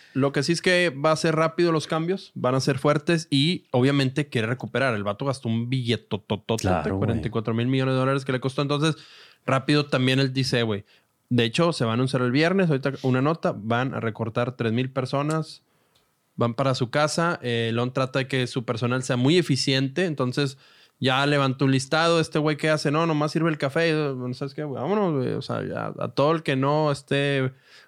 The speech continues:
Speaker 1: operando o no sirva,
Speaker 2: Sí,
Speaker 1: pues ya
Speaker 2: a
Speaker 1: le
Speaker 2: chingar su
Speaker 1: va, van a
Speaker 2: madre.
Speaker 1: saltar muchas cabezas, pero bueno, ni pedo, güey.
Speaker 2: Y, y la idea no está mal de tratar de com-, de, ya está hablando de un revenue share compartido, donde las empresas se puedan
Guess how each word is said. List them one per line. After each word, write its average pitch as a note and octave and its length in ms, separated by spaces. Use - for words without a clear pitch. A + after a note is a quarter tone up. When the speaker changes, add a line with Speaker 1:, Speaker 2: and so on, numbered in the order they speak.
Speaker 1:
operando C3+ 640
o B2 100
no B2+ 160
sirva, C#3 300
Speaker 2:
Sí, G#2+ 100
Speaker 1:
pues G2+ 140
ya A2 80
Speaker 2:
a - 20
Speaker 1:
le C3 120
Speaker 2:
chingar G2+ 200
su A2 80
Speaker 1:
va, G#2+ 120
van F#2+ 120
a - 40
Speaker 2:
madre. G2+ 120
Speaker 1:
saltar F#2+ 180
muchas C#3+ 240
cabezas, C#3 360
pero A2+ 200
bueno, A2 280
ni A2 160
pedo, - 320
güey. - 140
Speaker 2:
Y, C#3+ 220
y D#3 100
la D3+ 140
idea D#3 180
no E3+ 100
está E3 220
mal F#3 220
de C3 100
tratar A#2 400
de D3 120
com-, C3+ 280
de, G2+ 800
ya A2 120
está B2 180
hablando B2+ 400
de A#2 60
un A#2 100
revenue A2+ 340
share G2+ 200
compartido, C3 800
donde G#2+ 160
las F#2+ 140
empresas G#2 460
se G2+ 100
puedan G#2 360